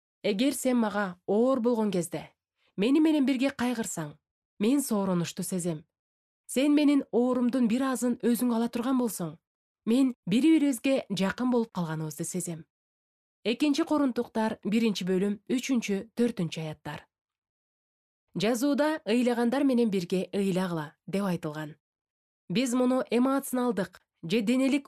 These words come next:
ооруну баштан өткөрүп жаткан өзүбүздүн сүйүктүүбүз менен бирге жасай турган болсок, укмуштуу нерсе болуп өтөт. Кудай бизди соороткондой эле, ар кандай кыйынчылыктарды башынан кечирип жаткандарды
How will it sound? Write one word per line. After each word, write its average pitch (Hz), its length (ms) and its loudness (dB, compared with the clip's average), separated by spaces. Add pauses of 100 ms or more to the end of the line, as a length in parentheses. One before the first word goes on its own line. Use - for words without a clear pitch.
ооруну 247 400 2
баштан 226 400 -2
өткөрүп 254 320 -2
жаткан 175 380 -8 (440)
өзүбүздүн 254 540 2
сүйүктүүбүз 226 720 0
менен 214 240 0
бирге 180 400 -2
жасай 185 400 -6
турган 262 240 -2
болсок, 170 320 -8 (640)
укмуштуу 302 500 2
нерсе 233 320 0
болуп 160 220 -2
өтөт. - 260 -16 (720)
Кудай 220 320 0
бизди 226 320 0
соороткондой 220 720 0
эле, 160 240 -4 (460)
ар 285 340 0
кандай 269 320 0
кыйынчылыктарды 226 920 -2
башынан 190 440 -2
кечирип 262 320 -2
жаткандарды 196 720 -4